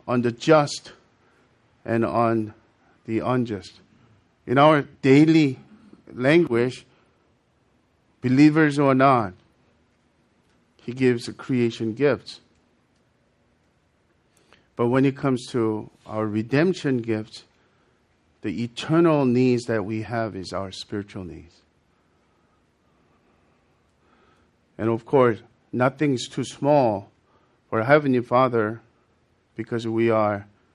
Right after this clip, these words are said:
calling him our Abba. As a beloved children,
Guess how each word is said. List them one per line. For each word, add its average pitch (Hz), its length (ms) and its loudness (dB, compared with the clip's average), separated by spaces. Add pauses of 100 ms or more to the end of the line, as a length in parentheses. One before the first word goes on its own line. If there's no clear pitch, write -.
(160)
calling 160 440 2
him 120 220 0
our 101 280 -2
Abba. 117 500 0 (2500)
As 113 200 -4
a 107 60 -4
beloved 117 480 -2
children, 113 600 -6